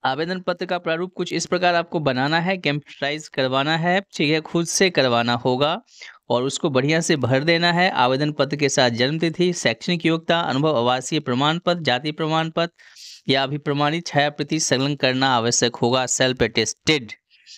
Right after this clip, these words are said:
क्लियर है? तेरह तारीख का ये नोटिस है और आपको अभी मिल रहा है और आपको पन्द्रह मार्च तक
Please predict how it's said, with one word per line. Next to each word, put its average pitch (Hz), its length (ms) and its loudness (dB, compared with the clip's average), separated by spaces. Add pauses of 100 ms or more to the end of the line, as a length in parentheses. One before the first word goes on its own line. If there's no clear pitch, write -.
(160)
क्लियर 185 300 2
है? 196 220 0 (260)
तेरह 175 500 2
तारीख 147 440 0
का 147 100 4
ये 131 140 2
नोटिस 139 440 2
है 185 260 4
और 117 260 2
आपको 117 460 0
अभी 120 160 0
मिल 120 160 2
रहा 170 280 4 (100)
है 175 200 0 (540)
और 120 60 4
आपको 127 360 0
पन्द्रह 156 480 -2
मार्च 131 420 -2
तक 104 240 -4